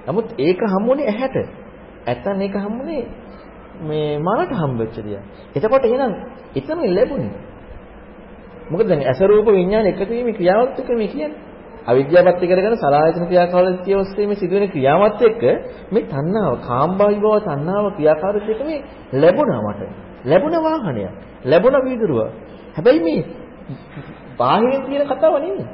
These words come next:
අපට යන්නේ බාහිරින් තියෙන කතාවේ. එතකොට අපට එහෙනම් ඇහැට, කනට, නාසයට, දිවට, කයට, මනට දැන් ලැබිලා යනවා.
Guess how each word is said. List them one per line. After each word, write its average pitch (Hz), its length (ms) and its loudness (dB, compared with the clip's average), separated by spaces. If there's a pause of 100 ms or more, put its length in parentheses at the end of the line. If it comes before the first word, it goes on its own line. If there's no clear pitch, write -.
(480)
අපට - 300 0
යන්නේ 302 260 -2
බාහිරින් 247 400 0
තියෙන 131 180 -8
කතාවේ. 98 420 -10 (420)
එතකොට 196 300 0
අපට 180 260 2
එහෙනම් 208 340 0 (380)
ඇහැට, 175 320 2
කනට, 180 340 0
නාසයට, 160 460 -2
දිවට, 165 280 -2
කයට, 175 260 0
මනට 160 320 -2
දැන් 214 200 -2
ලැබිලා 196 380 2
යනවා. - 380 -12